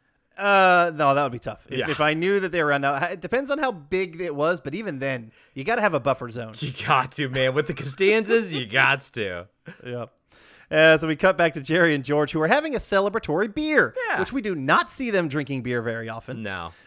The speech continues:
Speaker 1: Uh, so that, I mean, that makes it a celebratory situation. But then that's when Morty calls and tells them, uh, "We're moving in with you because Uncle Leo has broken up with his girlfriend and is moving back to the apartment."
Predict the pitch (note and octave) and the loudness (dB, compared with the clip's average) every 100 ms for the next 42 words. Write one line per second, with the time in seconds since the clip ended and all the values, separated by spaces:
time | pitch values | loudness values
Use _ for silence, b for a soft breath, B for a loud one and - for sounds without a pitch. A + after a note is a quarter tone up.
0 | B C#3 D3 E3 A#3 A#3+ G#3+ G3+ F#3 F3+ | B 2 2 2 -2 -2 0 0 0 0
1 | E3+ D#3 C#3 B2+ - B2 A#2 - A#2+ A2 | -2 -2 -4 -4 -6 -6 -6 -8 -8 -8
2 | A2+ A2+ A2+ - A2+ A2+ - E3+ F3 F3+ | -14 -14 -12 -12 -12 -12 -6 -6 -4 -6
3 | E3+ F3+ E3 F3 F3+ E3+ - C3+ B2+ A#2 | -6 -8 -6 0 0 0 2 2 2 -2
4 | - b b b b b A#3 - D4 D4+ | -10 b b b b b -12 -2 0 2
5 | C#4+ C#4 B3 _ _ _ _ _ - B3 | 0 0 -4 _ _ _ _ _ -8 -2
6 | C4 C#4+ C#4 C#4 C4 A#3+ G#3 F#3 F3+ D#3 | 0 0 0 0 -2 -2 -2 -2 -2 -2
7 | A#2 C#3 B2+ D3+ C#3+ F3 E3+ D3 C#4 C4+ | -2 -10 2 2 2 -2 -2 -2 0 6
8 | F3+ D3+ B2+ A2+ A#2+ G3+ C4 B3 A3 - | 6 6 0 -6 -2 0 0 -2 -4 -6
9 | b b D3+ D3 - C#4 F3 E3+ D3 C#3 | b b -8 -4 -2 -4 -2 2 2 2
10 | C3+ C#3+ E3+ C3+ A#2+ C#3 C#3+ C3+ B2 C3+ | -2 -2 -4 -6 -6 -4 -2 -2 0 0
11 | C3 C3+ A2+ A2+ - A3 A#3 C#3+ C#3 | 0 -10 -10 -12 -2 -2 0 -4 -8